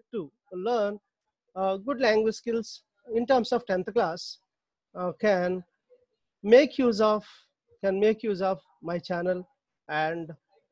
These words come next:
uh, you can listen to classes and you can give your feedback through comment section,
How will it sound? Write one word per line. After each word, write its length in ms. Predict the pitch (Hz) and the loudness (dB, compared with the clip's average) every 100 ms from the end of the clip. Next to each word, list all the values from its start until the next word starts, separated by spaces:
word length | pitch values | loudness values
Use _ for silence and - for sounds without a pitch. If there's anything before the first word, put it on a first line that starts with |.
| _ 185 | _ -2
uh, 60 | |
you 180 | 196 240 | 0 2
can 500 | 247 233 208 214 214 | 4 6 6 4 -2
listen 320 | 208 202 254 240 | -4 0 2 2
to 100 | 226 | 0
classes 720 | 202 196 - 202 208 - - _ _ _ | 0 0 0 -4 -4 -8 -20 _ _ _
and 360 | 160 156 170 165 320 | -8 -6 -6 -10 -8
you 100 | 226 | -2
can 240 | 240 220 | 2 2
give 240 | 196 240 240 | 2 2 4
your 240 | 226 202 196 | 4 4 0
feedback 520 | 220 170 208 202 196 - | -4 -2 0 2 -2 -4
through 240 | 196 185 - | -2 -2 -4
comment 240 | 180 185 | -2 -2
section, 380 | 175 185 - 208 | -4 -6 -6 -12